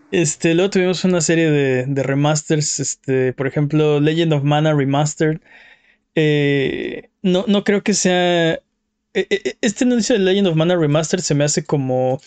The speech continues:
este, como el de Saga Frontier, ¿no? Son juegos de, de, de culto que casi nadie jugó,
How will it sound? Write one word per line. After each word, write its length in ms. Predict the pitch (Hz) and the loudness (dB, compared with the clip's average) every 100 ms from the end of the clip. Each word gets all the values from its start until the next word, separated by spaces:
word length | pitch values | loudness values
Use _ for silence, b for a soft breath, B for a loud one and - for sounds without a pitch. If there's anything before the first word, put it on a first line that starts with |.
| B B B - | B B B -4
este, 1300 | 147 143 - - 139 135 131 127 127 127 123 127 127 | -2 -2 -4 -2 0 2 2 2 2 0 0 -2 -4
como 240 | - 151 139 | -4 -2 0
el 120 | 135 | 0
de 140 | 135 | -2
Saga 260 | 131 170 170 | 0 0 0
Frontier, 460 | 160 131 127 156 131 | 0 -4 0 -2 0
¿no? 280 | 135 220 - B B B B | 0 -2 -6 B B B B
Son 220 | - 185 | -2 0
juegos 340 | - 196 196 | 2 2 0
de, 200 | 160 147 - | 0 -4 -4
de, 420 | 165 151 147 147 151 | -2 2 2 0 -2
de 260 | 156 147 | -2 -2
culto 480 | - 196 196 214 208 | 0 0 2 0 0
que 160 | - 147 | -2 0
casi 280 | 180 175 190 | 0 0 2
nadie 240 | 190 196 | 2 0
jugó, 600 | - 156 156 175 180 180 | 0 0 2 2 0 -2